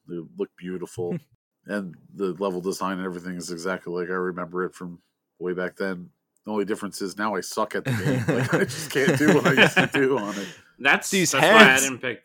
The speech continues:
Speaker 3: That's why I didn't. That's
Speaker 1: Yeah.
Speaker 3: why I haven't played the, uh, remasters,
Speaker 1: My,
Speaker 3: because
Speaker 1: my
Speaker 3: I was
Speaker 1: old
Speaker 3: like,
Speaker 1: arthritic
Speaker 3: "I don't think I'm
Speaker 1: hands
Speaker 3: gonna be
Speaker 1: can't
Speaker 3: good this
Speaker 1: quite
Speaker 3: time."
Speaker 1: do the nollie to the three sixty pop shove it anymore.
Speaker 2: <laughs>
Speaker 1: But it's still fun. It's still
Speaker 2: Yeah,
Speaker 1: fun.
Speaker 2: I was always trash at those games.
Speaker 3: <laughs>
Speaker 2: Coming back, uh, not coming back.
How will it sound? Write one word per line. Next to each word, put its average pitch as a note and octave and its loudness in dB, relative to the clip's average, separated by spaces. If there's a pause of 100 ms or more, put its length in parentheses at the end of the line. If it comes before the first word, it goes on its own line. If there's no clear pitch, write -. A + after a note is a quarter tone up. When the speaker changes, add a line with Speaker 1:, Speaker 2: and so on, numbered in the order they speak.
Speaker 3:
That's B2 -8
why C#3+ -2
I - -2
didn't. C3 -10 (200)
That's B2+ 0
Speaker 1:
Yeah. D3 6
Speaker 3:
why D3 2
I C3+ -2
haven't B2+ -4
played A#2+ -4
the, A2+ -4
uh, G2+ -4
remasters, G2 -8
Speaker 1:
My, B2 2
Speaker 3:
because A2+ -2
Speaker 1:
my D3 4
Speaker 3:
I D#3+ 4
was G#3+ 6
Speaker 1:
old C4 4
Speaker 3:
like, C4+ 4
Speaker 1:
arthritic F#3+ 2
Speaker 3:
"I - -4
don't - 4
think E3+ 4
I'm C#3+ -4
Speaker 1:
hands C3+ -6
Speaker 3:
gonna B2+ -6
be A2+ -4
Speaker 1:
can't - -2
Speaker 3:
good B3 0
this A#2 -4
Speaker 1:
quite F3+ 4
Speaker 3:
time." G3+ 4
Speaker 1:
do A#3 4
the F#3 2
nollie D#3 2
to D3 -4
the D3 2
three G3+ -2
sixty A3+ -6 (100)
pop B3+ 0
shove C#4+ -2
it A2+ -2
anymore. B2+ -4 (200)
Speaker 2:
<laughs> - -14
Speaker 1:
But F#3+ 2
it's D#3 -2
still - 0
fun. F2 -6 (160)
It's - -18
still C#3+ -4
Speaker 2:
Yeah, G#2+ -4
Speaker 1:
fun. F#2 -12 (160)
Speaker 2:
I G#2 -6
was G#2+ -6
always F2 -8
trash E2+ -12
at G2 -16
those F#2 -12
games. G2 -18 (260)
Speaker 3:
<laughs> C3+ -12
Speaker 2:
Coming C#3+ 0
back, A2 2
uh, G2+ 0 (120)
not G2+ -6
coming F2 -8
back. E2 -6